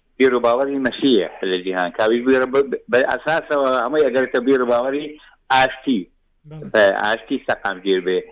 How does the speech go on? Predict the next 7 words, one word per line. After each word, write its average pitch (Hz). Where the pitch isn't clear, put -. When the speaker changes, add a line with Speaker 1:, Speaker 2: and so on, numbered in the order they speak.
Speaker 1:
ئە، 98
خواناسی، 123
یعنی، 90
نە 135
ب-، 113
بڵێن، 131
ئە، 113